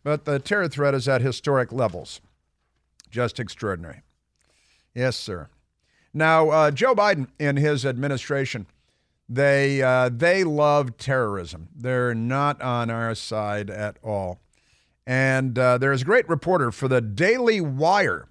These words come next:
by the name of Luke Rosiak. And Luke Rosiak has, uh, done lots and lots of great stuff. He, he really has as a reporter.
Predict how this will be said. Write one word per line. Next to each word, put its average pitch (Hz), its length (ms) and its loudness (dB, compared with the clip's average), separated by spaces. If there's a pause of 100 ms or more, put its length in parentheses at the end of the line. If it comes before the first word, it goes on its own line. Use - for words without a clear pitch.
by 123 180 2
the 120 80 -2
name 156 240 -2
of 127 160 0
Luke 143 360 -2
Rosiak. 120 840 -2 (640)
And 127 360 0
Luke 226 200 -2
Rosiak 139 560 2
has, 117 500 -2
uh, 110 220 0
done 127 240 0
lots 139 320 -2
and 123 80 -4
lots 117 260 -4
of 104 100 -10
great 107 260 -4
stuff. 101 360 -6
He, 107 160 -6 (640)
he 127 140 0
really 147 260 2
has 123 340 0
as 127 360 -2
a 117 160 0
reporter. 110 640 -4